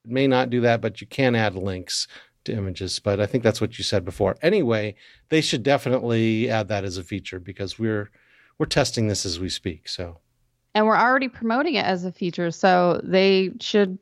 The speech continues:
Speaker 2: develop it if they haven't already. <laughs>
Speaker 1: By the time this is, is, uh, podcast is released one week from today, we will insist that they have this.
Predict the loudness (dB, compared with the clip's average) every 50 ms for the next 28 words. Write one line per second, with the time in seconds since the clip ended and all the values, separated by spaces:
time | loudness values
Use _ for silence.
0 | _ -2 0 2 2 2 2 2 0 2 2 0 0 0 -2 _ -4 -4 0 0
1 | 0 0 2 0 0 0 0 2 2 2 2 2 2 0 0 -2 -4 -2 2 2
2 | 2 4 4 2 2 2 2 4 4 6 6 4 4 4 2 2 0 -2 -4 -4
3 | -6 -6 -6 -6 -8 -6 -2 2 2 4 4 2 0 0 -2 -4 -6 -6 -6 -2
4 | 0 0 0 0 0 2 0 0 2 2 2 4 4 4 2 2 0 0 -2 0
5 | -2 -2 0 0 0 0 -2 -4 -6 -4 -2 -2 0 -2 -2 -4 -4 -6 -6 -4
6 | -4 -2 0 0 0 0 0 -4 -6 -4 2 4 4 4 4 2 0 -2 -4 -2
7 | -2 -2 -2 -4 -6 -6 -2 0 0 0 0 -2 -6 -6 -10 -12 -12 -12 -10 -8
8 | -8 -10 -12 -14 -18